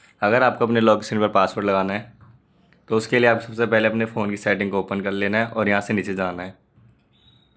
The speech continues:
ऑप्शन शो होगा password and security, इस पर आपको टैप कर लेना है। लॉक स्क्रीन पर आपको टैप कर लेना है। यहाँ पर आपको ऑप्शन शो हो जाएगा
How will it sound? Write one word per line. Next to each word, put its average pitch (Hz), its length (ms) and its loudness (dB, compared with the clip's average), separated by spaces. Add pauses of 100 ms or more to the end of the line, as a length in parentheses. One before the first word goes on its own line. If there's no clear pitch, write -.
(380)
ऑप्शन 120 300 2
शो 123 120 2
होगा 120 220 6
password 113 340 4
and 113 120 2
security, 107 480 0
इस 117 180 -12
पर 104 140 2
आपको 101 260 0
टैप 95 300 -2
कर 101 80 -2
लेना 101 240 -2
है। 123 200 -8 (480)
लॉक 113 300 4
स्क्रीन 113 240 -2
पर 110 100 4
आपको 107 260 2
टैप 98 340 0
कर 98 60 0
लेना 92 240 -4
है। 95 220 -8
यहाँ 104 140 2
पर 110 160 2
आपको 107 220 0
ऑप्शन 110 220 -10
शो 110 80 -2
हो 107 80 0
जाएगा 101 280 2